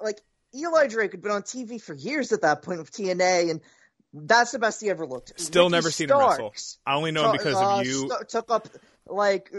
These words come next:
Speaker 1: got the fire started after he'd been in fucking D D T and stuff. He'd been around.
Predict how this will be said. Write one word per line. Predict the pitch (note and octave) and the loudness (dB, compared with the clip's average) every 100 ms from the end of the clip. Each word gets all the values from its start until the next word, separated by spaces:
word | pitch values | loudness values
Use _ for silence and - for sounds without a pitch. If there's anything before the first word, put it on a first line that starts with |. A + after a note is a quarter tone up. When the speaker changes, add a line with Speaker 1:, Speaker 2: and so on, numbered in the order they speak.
| F3 F3 | -14 -2
Speaker 1:
got | G3 G3+ | 2 2
the | G3+ | 0
fire | - G#3+ G3 F#3+ | -2 0 2 0
started | - F#3+ F3 F3+ | 0 0 2 2
after | F#3 F#3 - E3+ | 2 0 -6 -12
he'd | F3 C#4 A3 | -10 -12 -12
been | - G3+ A#3 | -6 -4 -2
in | A3+ A3+ G3 - | -4 -6 -10 -6
fucking | A#3+ A#3+ A3+ | -6 -4 -6
D | G#3+ C4 | -6 -8
D | A#3+ | -8
T | D#4 D#4 | -4 -2
and | G#3 | 0
stuff. | D3+ - | -2 -2
He'd | F#3+ F#3 | -6 -4
been | D3 F#3 | 0 2
around. | G3+ C#4 C4+ D3 G#2 | 4 4 4 2 -4